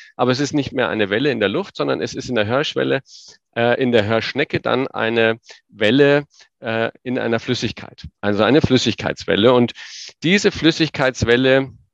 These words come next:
lenkt dann Sinneszellen aus. Das heißt also, sie bringt, ähm, Sinneszellen dazu,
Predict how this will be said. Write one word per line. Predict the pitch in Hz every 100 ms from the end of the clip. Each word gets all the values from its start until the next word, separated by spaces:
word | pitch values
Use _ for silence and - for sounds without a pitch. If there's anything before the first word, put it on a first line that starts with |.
| _ _ _ _ - -
lenkt | 101 98 127 170 -
dann | 123 127 131 - _
Sinneszellen | - 120 180 180 - _ _ - 135 135 135 -
aus. | 87 95 160 247 - -
Das | 110
heißt | 117 117 113
also, | 113 113
sie | 101 104
bringt, | 104 127 165 - - - - -
ähm, | 120 117
Sinneszellen | 107 127 170 - 143 135 131
dazu, | 123 - 131 131 143